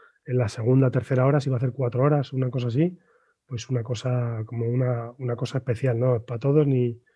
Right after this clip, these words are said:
ni para todos los días. Sí, sí. Em, al final, también cuando tú no comes suficiente proteína y le estás metiendo un estrés al cuerpo de,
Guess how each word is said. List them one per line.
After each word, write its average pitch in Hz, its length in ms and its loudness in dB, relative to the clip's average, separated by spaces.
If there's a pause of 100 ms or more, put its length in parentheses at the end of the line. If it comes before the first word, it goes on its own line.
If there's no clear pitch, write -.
(260)
ni 131 140 0
para 123 140 0
todos 131 160 4
los 120 140 2
días. 117 320 -2 (100)
Sí, 131 200 -4
sí. 123 240 -6 (480)
Em, 120 760 2 (1200)
al 139 180 0
final, 151 760 8 (560)
también 151 440 10
cuando 131 400 4
tú 147 200 4
no 151 160 8
comes 147 240 6
suficiente 151 460 4
proteína 147 720 6
y 131 140 0
le 131 100 0
estás 143 240 2
metiendo 147 340 6
un 147 100 6
estrés 143 260 2
al 139 120 2
cuerpo 143 320 4
de, 123 280 2